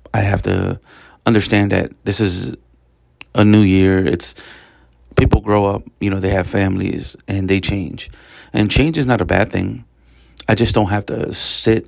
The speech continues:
and dwell in what was and what used to be and focus on what is. And it's like, and it's, and there's friends and family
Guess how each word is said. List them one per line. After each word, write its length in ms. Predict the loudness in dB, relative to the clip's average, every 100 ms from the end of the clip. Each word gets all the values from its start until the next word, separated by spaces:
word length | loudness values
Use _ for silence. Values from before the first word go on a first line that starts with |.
| -6
and 400 | -4 -4 -4 -2
dwell 480 | 2 2 2 -2 -4
in 340 | -4 -4 -8 -12 -12
what 260 | 0 2 2
was 680 | 0 0 -2 -4 -10 -14 -18 _ _ _ -4
and 80 | 0
what 160 | 2 2
used 260 | -2 -2
to 80 | -4
be 300 | -4 -8 -10 _ _ -4
and 180 | -2
focus 320 | 0 0 -2 -2
on 120 | -2
what 160 | 0 0
is. 320 | -2 -6 -16 -20 -20 -20 -20 -12
And 160 | -2 2
it's 220 | 2 2
like, 200 | 0 0 -4 -8 -2
and 140 | 0
it's, 420 | 0 -2 -4 -6 -8
and 200 | 0 2
there's 340 | 4 2 0 -6
friends 500 | -2 2 4 2 -2
and 160 | -4 0
family 420 | 2 2 2